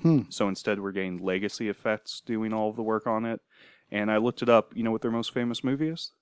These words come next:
Speaker 1: Mm.
Speaker 2: Pacific Rim.
Speaker 1: Ah, nice.
Speaker 2: And I thought they did some good character work on that.
Speaker 1: The, the problems that I had with Pacific Rim dealt with the fact that it was so dark.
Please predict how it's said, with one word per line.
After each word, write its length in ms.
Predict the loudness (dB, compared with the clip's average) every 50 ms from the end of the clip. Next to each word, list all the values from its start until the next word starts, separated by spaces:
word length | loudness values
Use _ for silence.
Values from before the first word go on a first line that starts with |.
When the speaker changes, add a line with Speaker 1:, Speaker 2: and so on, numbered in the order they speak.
| _ _ _ _ _ _ _ _ _ -6 0
Speaker 1:
Mm. 720 | 2 4 4 6 6 4 4 4 4 4 2 2 2 2
Speaker 2:
Pacific 380 | 2 2 0 0 -2 -4 -6 -8
Rim. 220 | -8 -8 -8 -10 -14 _ _ _ -12 -10 -6 -2
Speaker 1:
Ah, 920 | 0 0 2 2 2 2 2 2 4 4 4 4 2 2 0 -2 -2 -4 -2
nice. 100 | 0 4
Speaker 2:
And 80 | 6 6
I 60 | 6 8
thought 180 | 8 6 6
they 100 | 6 4 2
did 160 | 2 0 -2
some 140 | -2 -4 0
good 160 | 0 0 -2 _ _ -4
character 400 | 2 4 4 4 4 0 -2 0
work 240 | 0 0 0 0 -2
on 140 | -2 0
that. 340 | 0 -2 -2 -4 -4 -8 -12 -18 _ _ _ _ _ _ _ _ _ _ _ _
Speaker 1:
The, 120 | -2 -2 -2 _ _ 4
the 100 | 6 6
problems 720 | 8 10 10 10 10 10 8 6 6 6 4 4 0 -2 -8 _ 4
that 140 | 6 8 10
I 100 | 10 10
had 200 | 10 8 6 6
with 200 | 4 2 0 0 _ _ _ _ _ _
Pacific 500 | 0 0 4 6 6 6 6 4 2 4
Rim 480 | 4 4 6 6 4 4 2 0 -2 0 _ 6
dealt 200 | 8 8 8 6
with 240 | 4 2 2 0 -4 -16 -20 _ _ 2
the 140 | 2 2 2
fact 420 | 2 -2 0 2 2 2 2 2
that 80 | 0 0
it 80 | 0
was 80 | 0 -2
so 120 | -2 -2 -2
dark. 420 | 0 2 2 2 0 -2 -8 -16